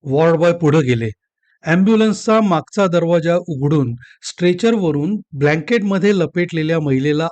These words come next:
आत घेऊन सरळ ऑपरेशन थिएटरमध्ये घेऊन गेले. नर्सनं ब्लँकेट काढलं तर ती महिला अर्धी भाजली होती. तेवढ्यात डॉक्टर आले. त्यांनी त्या महिलेला चेकअप केलं आणि म्हणाले, "अजून जिवंत आहे."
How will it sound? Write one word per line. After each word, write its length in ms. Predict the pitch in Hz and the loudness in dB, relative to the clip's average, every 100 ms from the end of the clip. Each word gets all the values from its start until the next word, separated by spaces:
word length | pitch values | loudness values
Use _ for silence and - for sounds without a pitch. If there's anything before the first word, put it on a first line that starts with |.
| - | -6
आत 180 | 175 214 | 0 0
घेऊन 460 | 170 165 160 139 139 | 0 -2 -2 -2 -6
सरळ 280 | - 175 196 202 | -6 -4 -4 -4
ऑपरेशन 520 | 160 202 208 220 233 | -6 -2 -4 -2 -2
थिएटरमध्ये 520 | 220 175 190 185 180 | -2 -2 -2 -2 -2
घेऊन 240 | 151 143 139 | -2 -4 -6
गेले. 260 | 131 120 107 _ _ _ _ _ _ _ _ _ - | -8 -10 -14 _ _ _ _ _ _ _ _ _ -6
नर्सनं 460 | 147 170 165 180 156 | 0 0 0 -4 -2
ब्लँकेट 400 | 139 135 185 - | -4 -2 -4 0
काढलं 440 | 165 165 170 139 123 - _ | 0 2 2 0 -4 -16 _
तर 140 | 180 196 | -2 0
ती 180 | 196 214 | 0 0
महिला 440 | 160 139 160 196 - | 2 2 2 0 0
अर्धी 320 | 147 135 165 | 0 2 2
भाजली 340 | 175 127 117 123 | 2 0 0 -2
होती. 320 | 123 123 113 - _ _ _ _ _ _ _ _ _ - | -2 -2 -8 -10 _ _ _ _ _ _ _ _ _ -2
तेवढ्यात 320 | 147 139 160 | 2 4 2
डॉक्टर 420 | 139 127 - - 139 | 0 -4 -2 -2 -2
आले. 180 | 113 104 _ _ _ _ | -4 -8 _ _ _ _
त्यांनी 300 | 185 190 226 | 0 2 2
त्या 480 | 240 240 233 226 185 | 0 0 0 -2 -4
महिलेला 420 | 156 165 180 180 | -2 -2 -2 -2
चेकअप 400 | 180 156 135 247 247 | -4 -4 -2 -2 -2
केलं 280 | 202 131 120 - _ _ | 0 0 -2 -6 _ _
आणि 140 | 139 160 | 0 2
म्हणाले, 400 | 143 127 143 190 - _ _ - | 2 0 0 -4 -8 _ _ -4
"अजून 340 | 147 220 226 | 0 2 2
जिवंत 360 | 151 170 208 | 2 0 0
आहे." 120 | 151 | -2